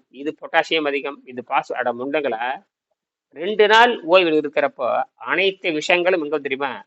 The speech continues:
அப்படியே இறப்பைக்கு வந்துடும். அது வந்து வாந்தியா மாறும். அப்ப என்னங்க, கிட்டத்தட்ட பாத்தீங்கன்னா, பத்து விழுக்காடு விஷம் வெளியே போயிடும். இப்ப இங்க பாத்தீங்கன்னா, ரெண்டு நாள் அமைதியா இருக்கிறப்போ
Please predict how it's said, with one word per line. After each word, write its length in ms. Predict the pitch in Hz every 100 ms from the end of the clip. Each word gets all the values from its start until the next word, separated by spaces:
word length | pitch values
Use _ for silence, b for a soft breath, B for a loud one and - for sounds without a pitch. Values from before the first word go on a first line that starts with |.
| _ _ _ _ _
அப்படியே 260 | 131 160 185
இறப்பைக்கு 380 | 143 175 180 147
வந்துடும். 280 | 135 120 151
அது 80 | 135
வந்து 220 | 139 202 214
வாந்தியா 500 | 139 160 196 202 185
மாறும். 280 | 151 135 -
அப்ப 160 | 147 147
என்னங்க, 340 | 165 214 175 120
கிட்டத்தட்ட 400 | - 139 156 180 175
பாத்தீங்கன்னா, 380 | 147 135 156 -
பத்து 280 | 139 143 208
விழுக்காடு 380 | 196 175 156 135
விஷம் 280 | 135 196 147
வெளியே 180 | 120 113
போயிடும். 240 | 104 95 _ _ _ _ _ _ _ _ _ _ _ -
இப்ப 220 | 190 226
இங்க 120 | 196
பாத்தீங்கன்னா, 420 | 175 185 185 214 165
ரெண்டு 140 | 175
நாள் 160 | 190 165
அமைதியா 260 | 165 160
இருக்கிறப்போ 380 | 147 135 127 107